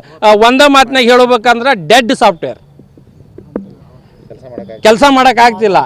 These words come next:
Speaker 1: ಇವತ್ತು ಸುಮಾರು ಇಲ್ಲಿ, ಏ, ನಮ್ಮ ಮಹಿಳಾ ಶಿಕ್ಷಕರು ಬಂದಾರ. ಇವತ್ತು ಹಬ್ಬದ ವಾತಾವರಣ, ಹಬ್ಬದ ಸಂದರ್ಭದೊಳಗೆ ನಾವು ಇಲಾಖೆಯಿಂದ ಬಂದಿರತಕ್ಕಂಥ ಕೆಲಸವನ್ನು ಗೌರವಯುತವಾಗಿ ಮಾಡ್ತೀವಿ.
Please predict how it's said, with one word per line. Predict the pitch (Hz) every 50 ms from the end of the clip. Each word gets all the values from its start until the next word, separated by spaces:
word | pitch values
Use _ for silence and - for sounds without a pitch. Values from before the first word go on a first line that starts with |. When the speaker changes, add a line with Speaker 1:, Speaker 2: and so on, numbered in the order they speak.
| - - - - - - -
Speaker 1:
ಇವತ್ತು | 226 277 285 226 269 285 285 294 262 -
ಸುಮಾರು | 262 254 269 285 285 285
ಇಲ್ಲಿ, | 285 277 262 277 277 269 269 262 247 - - 190
ಏ, | 214 233 233 226
ನಮ್ಮ | 240 247 247 240
ಮಹಿಳಾ | 247 254 262 277 285
ಶಿಕ್ಷಕರು | 269 - 269 185 - 285 247 262 269
ಬಂದಾರ. | 254 247 240 240 240 233
ಇವತ್ತು | 233 226 214 220 226 254 247 277
ಹಬ್ಬದ | 226 202 269 277 330 349
ವಾತಾವರಣ, | 339 302 269 254 233 285 277 262 247 240 226 208 175 151 143 - - - - - - _ -
ಹಬ್ಬದ | 240 247 285 330 320
ಸಂದರ್ಭದೊಳಗೆ | 311 - 294 269 269 302 294 285 285 277 277 277 247 269 269 277 277 254 - - _
ನಾವು | 196 233 240
ಇಲಾಖೆಯಿಂದ | 220 226 247 277 294 285 302 311 294 285 285 285 285
ಬಂದಿರತಕ್ಕಂಥ | 269 262 262 269 277 269 226 277 262 233 262 262 240
ಕೆಲಸವನ್ನು | 254 208 247 254 269 214 269 262 269 262 262 214
ಗೌರವಯುತವಾಗಿ | 220 247 269 302 294 285 277 220 285 277 262 269
ಮಾಡ್ತೀವಿ. | 254 214 214 247 294 285 220 240 220 180 151 139